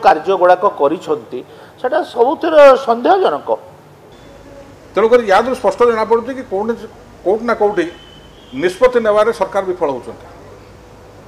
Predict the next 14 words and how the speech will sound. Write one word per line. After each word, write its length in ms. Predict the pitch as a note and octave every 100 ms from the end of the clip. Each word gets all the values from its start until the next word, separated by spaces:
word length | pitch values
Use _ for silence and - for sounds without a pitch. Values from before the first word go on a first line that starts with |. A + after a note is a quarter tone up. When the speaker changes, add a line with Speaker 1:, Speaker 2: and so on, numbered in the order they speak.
| - - -
Speaker 2:
କଥା 240 | D3+ D#3 A#3 G#3
ଆଗେ 140 | A3
କୁହାହେଉଛି, 440 | A3 A3+ A3 A3 B3+ -
ଚିନ୍ତା 220 | F3+ G#3+ F#3+
ପରେ 140 | E3+
କରାହେଉଛି। 460 | D#3 B2+ G#2+ A2 - - - - - - - - - -
ବାଁ 160 | B2+ G3
ହାତ 140 | G#3+ A#3 G3+
କ'ଣ 120 | G#3+
କରୁଛି 240 | G3 A3 A3 F3
ଡାହାଣ 180 | F3 G#3
ଜାଣୁନାହିଁ, 280 | G#3 G#3+ A3+
ଡାହାଣ 200 | F3+ F3+ G3+
କ'ଣ 160 | G3+